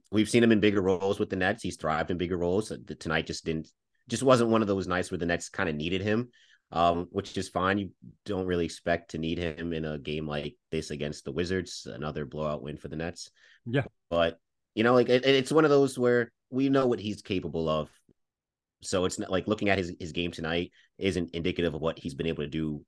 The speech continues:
Speaker 1: for the Nets already this season and what he will be doing for the Nets as the season progresses.
Speaker 2: Yeah,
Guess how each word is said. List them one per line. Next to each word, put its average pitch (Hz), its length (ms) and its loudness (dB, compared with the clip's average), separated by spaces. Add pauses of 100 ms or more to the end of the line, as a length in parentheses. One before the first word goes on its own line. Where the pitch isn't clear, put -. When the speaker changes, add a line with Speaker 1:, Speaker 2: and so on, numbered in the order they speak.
(220)
Speaker 1:
for 98 100 0
the 82 60 0
Nets 80 240 -4
already 80 340 -2
this 95 120 0
season 113 200 2
and 87 80 0
what 85 140 -2
he 92 140 -6
will 82 220 -2
be 78 200 -8
doing 76 220 -6
for 73 100 -12
the 71 60 -6
Nets 69 420 -10
as 78 160 -8
the 78 80 -12
season 69 280 -10
progresses. 60 680 -14 (260)
Speaker 2:
Yeah, 120 240 2